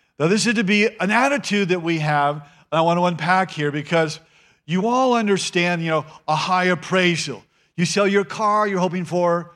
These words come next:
a high appraisal. Uh, you, uh, maybe go on garage sales and you find something that looks awesome, and you think maybe this might be worth something, and you take it to an antique dealer,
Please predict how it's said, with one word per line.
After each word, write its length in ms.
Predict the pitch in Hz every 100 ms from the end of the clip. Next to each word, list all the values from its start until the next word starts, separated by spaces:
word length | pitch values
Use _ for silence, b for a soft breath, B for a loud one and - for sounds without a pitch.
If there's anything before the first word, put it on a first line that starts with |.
| b b b -
a 60 |
high 200 | 160 170
appraisal. 680 | 170 156 165 160 139 117 101 _ B B B
Uh, 240 | 147 135 -
you, 360 | 170 156 160 147 B B 135
uh, 240 | 131 151
maybe 380 | 151 175 180 170
go 340 | 131 170 180
on 180 | 180 165
garage 440 | 165 165 170 175 -
sales 340 | 170 175 151
and 80 | 151
you 100 | 147
find 400 | - 160 170 165
something 360 | - 175 175
that 80 | 160
looks 260 | 165 175 - B B B
awesome, 540 | 165 175 180 185 180 156 B B B
and 100 | 160
you 80 | 165
think 160 | 170 175
maybe 220 | 180 196
this 180 | 175 180
might 160 | 175
be 140 | 156 147
worth 200 | 160 175
something, 460 | 170 170 175 170 B B B
and 140 | 156
you 80 | 165
take 240 | 160 175 165
it 100 | 156
to 160 | 175
an 60 | 165
antique 480 | 165 165 165 180 151
dealer, 380 | 170 175 175